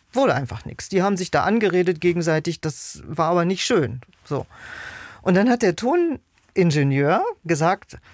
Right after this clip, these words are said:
„Warte mal, da machen wir jetzt mal was.“ <laughs> Ist runtergegangen und hat denen aus diesen Stellwänden, hier im Studio gibt es auch welche,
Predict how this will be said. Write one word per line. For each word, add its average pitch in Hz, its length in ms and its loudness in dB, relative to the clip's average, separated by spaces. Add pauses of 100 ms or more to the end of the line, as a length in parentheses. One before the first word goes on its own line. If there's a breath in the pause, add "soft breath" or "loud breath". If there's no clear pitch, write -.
(400 soft breath)
„Warte 156 380 0
mal, 127 280 -2 (880)
da 165 180 2
machen 175 200 2
wir 143 80 2
jetzt 127 240 0
mal 135 160 -2
was.“ 185 260 0 (100)
<laughs> - 100 -16
Ist 190 280 0
runtergegangen 160 760 0
und 202 120 0
hat 202 200 0
denen 254 260 0 (580 loud breath)
aus - 340 0
diesen 160 460 0
Stellwänden, 214 560 0
hier 220 140 2
im 180 80 -4
Studio 170 340 -4
gibt 147 200 -8
es 143 120 -8
auch - 220 -4
welche, 208 340 -2